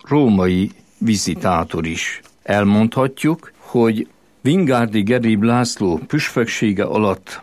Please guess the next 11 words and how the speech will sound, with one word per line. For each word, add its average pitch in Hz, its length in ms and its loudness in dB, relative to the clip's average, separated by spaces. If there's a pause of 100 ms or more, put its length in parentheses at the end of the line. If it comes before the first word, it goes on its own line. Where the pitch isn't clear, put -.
(100)
Mátyás 113 520 -2
király 95 420 0
idejében 92 760 -2 (140)
maga 143 540 0
az 120 340 -2
argyasi 107 760 -2 (100)
segédpüspök, 104 1300 -4 (400)
Barrenfusz 117 840 -2
Rajmund 110 720 0 (240)
körlevelet 110 720 0
intézett 117 1080 0